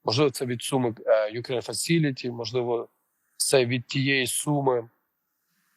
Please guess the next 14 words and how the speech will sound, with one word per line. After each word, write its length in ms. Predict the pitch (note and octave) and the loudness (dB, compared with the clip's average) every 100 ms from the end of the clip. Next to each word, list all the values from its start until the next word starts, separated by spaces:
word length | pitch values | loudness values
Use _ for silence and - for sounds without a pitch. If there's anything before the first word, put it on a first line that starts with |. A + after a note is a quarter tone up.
| _ | _
е, 160 | A#2 A2 | 4 4
яку 260 | A#2 D3+ | -2 -4
нам 180 | C3 A#2+ | -4 0
дала 240 | B2+ B2+ | 0 0
Велика 500 | A#2 B2 A2+ A2+ G#2+ - _ _ | -2 -8 -2 -2 -2 -6 _ _
Сімка. 640 | - - F3 F3 - B2 A#2 _ _ _ _ _ _ _ _ _ - | -10 0 0 0 0 0 -2 _ _ _ _ _ _ _ _ _ 2
<clears throat> 360 | G#3+ F3+ B2+ A2+ _ | 4 4 0 -6 _
Ви 160 | C3 B2+ | -2 0
знаєте, 480 | A#2 B2+ A#2+ A#2 G2 - _ _ _ _ | 4 2 2 -4 -6 -8 _ _ _ _
зараз, 640 | - C#3+ C#3+ C#3 - - - | 4 6 4 -2 -6 -6 0
е, 220 | C#3 B2+ | 2 2
я 380 | A#2+ A#2+ B2+ B2 | -2 0 2 2
відвідав, 720 | A#2 B2 A#2+ C3 B2 A2+ G#2+ - | -2 -10 -8 0 2 2 0 -4
е, 400 | A2 G#2+ G#2+ | -2 -2 -2